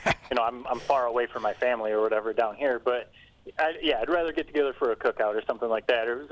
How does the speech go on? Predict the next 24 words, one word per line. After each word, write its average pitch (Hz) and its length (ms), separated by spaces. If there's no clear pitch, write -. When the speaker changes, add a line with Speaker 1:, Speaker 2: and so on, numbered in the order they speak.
Speaker 2:
a 120 80
few 202 200
times, 131 360
um, 123 260
some 139 120
of 135 80
my 120 200
friends 139 260
that 123 120
are 117 120
around 120 200
here 123 160
who 123 160
also 117 320
have 107 160
kids, 123 320
so 113 180
celebrating 117 440
Father's 127 380
Day, 110 180
we've 117 180
gotten 120 240
together, 117 400
like, 107 300